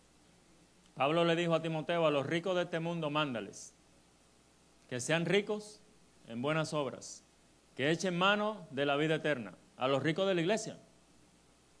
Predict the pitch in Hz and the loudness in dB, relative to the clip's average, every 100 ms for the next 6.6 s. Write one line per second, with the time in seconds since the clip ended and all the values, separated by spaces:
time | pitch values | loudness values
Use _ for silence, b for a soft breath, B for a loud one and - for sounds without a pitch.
0 | _ 120 147 160 202 202 208 208 196 185 | _ -4 0 6 8 8 6 4 2 4
1 | 175 185 170 110 143 156 175 175 175 160 | 2 4 2 4 2 2 2 2 0 0
2 | 151 143 180 180 175 170 165 160 135 120 | 0 0 0 0 -2 -4 -4 -2 0 0
3 | 117 120 143 160 160 151 143 131 139 120 | 0 -2 -2 0 0 -2 -2 0 0 -2
4 | 101 - - - - - 101 107 151 175 | -6 -10 -20 -20 -20 -20 -12 -4 0 0
5 | 139 147 170 170 170 165 160 151 151 160 | -2 -2 0 0 -2 -2 -2 0 4 4
6 | 151 131 131 127 110 | 2 0 0 -2 -6